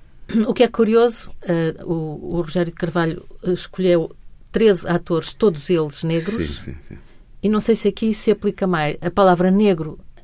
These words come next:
Speaker 1: O Jean Genet, que é o autor da peça,
Speaker 2: Sim.
Speaker 1: utiliza a palavra negro, que é mais pejorativo do que
Speaker 2: Sim,
Speaker 1: noir,
Speaker 2: sim,
Speaker 1: em
Speaker 2: sim.
Speaker 1: francês. Em português, precisamente ao contrário,
Speaker 2: É
Speaker 1: não
Speaker 2: ao
Speaker 1: é?
Speaker 2: contrário.
Speaker 1: Quando nós dizemos negros ou pretos, também há uma conotação diferente.
Speaker 2: Diferente, sim.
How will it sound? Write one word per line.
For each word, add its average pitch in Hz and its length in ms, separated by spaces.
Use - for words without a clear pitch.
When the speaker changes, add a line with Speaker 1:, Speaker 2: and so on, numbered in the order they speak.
Speaker 1:
O 165 120
Jean 165 200
Genet, 165 400
que - 140
é - 20
o 147 60
autor 143 280
da 156 100
peça, 147 340
Speaker 2:
Sim. 139 60
Speaker 1:
utiliza 156 380
a 147 40
palavra 151 360
negro, 175 500
que 175 240
é 147 280
mais 165 300
pejorativo 165 960
do 170 80
que - 60
Speaker 2:
Sim, - 100
Speaker 1:
noir, 170 300
Speaker 2:
sim, - 260
Speaker 1:
em 170 60
Speaker 2:
sim. - 80
Speaker 1:
francês. 185 500
Em 185 120
português, 190 640
precisamente 185 560
ao 170 80
contrário, 170 440
Speaker 2:
É - 60
Speaker 1:
não 78 60
Speaker 2:
ao 80 60
Speaker 1:
é? - 100
Speaker 2:
contrário. 80 340
Speaker 1:
Quando 156 200
nós 160 200
dizemos 160 500
negros 165 360
ou 165 100
pretos, 190 420
também 185 400
há 175 120
uma 180 120
conotação 180 540
diferente. 165 580
Speaker 2:
Diferente, 82 440
sim. - 160